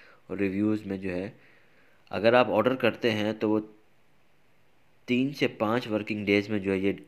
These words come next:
डिलीवर होगा। लाइफ टाइम इसकी रिफंड पॉलिसी है, ईजी and सिक्योर पेमेंट सिस्टम भी है।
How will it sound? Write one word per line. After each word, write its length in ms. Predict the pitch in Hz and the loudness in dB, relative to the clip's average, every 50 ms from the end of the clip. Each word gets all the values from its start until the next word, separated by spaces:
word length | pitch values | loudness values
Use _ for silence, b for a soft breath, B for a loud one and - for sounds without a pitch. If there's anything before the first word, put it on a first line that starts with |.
| - - | -14 -8
डिलीवर 400 | 98 92 90 90 90 98 104 107 | -4 -2 -2 0 2 2 2 2
होगा। 240 | 107 101 107 110 107 | 2 0 2 0 0
लाइफ 320 | 101 95 95 98 101 - | 0 0 -2 -2 -2 -2
टाइम 160 | - 101 98 98 | -4 -4 -4 -6
इसकी 220 | 101 - - 101 | -10 -10 -8 -10
रिफंड 340 | 92 95 95 - 101 92 95 | -8 -8 -8 -8 -8 -10 -8
पॉलिसी 460 | - 90 87 90 90 92 - - 117 | -8 -8 -8 -8 -8 -8 -6 -4 0
है, 160 | 117 110 113 113 B B B B B B B B | 0 0 0 -2 B B B B B B B B
ईजी 280 | 120 107 101 101 113 123 | -4 -4 -2 -2 0 0
and 160 | 113 107 107 - | 0 0 -2 -4
सिक्योर 560 | - 104 - - 104 101 104 113 113 117 b b b b b _ - | -8 -10 -8 -4 -2 0 0 0 -2 -4 b b b b b _ -4
पेमेंट 300 | 95 90 90 101 110 110 | -4 -2 -2 -2 -4 -6
सिस्टम 440 | - - 92 - - - 98 95 90 | -8 -12 -12 -8 -4 -4 -4 -4 -4
भी 120 | 92 92 90 | -6 -6 -4
है। 160 | 90 85 | -4 -4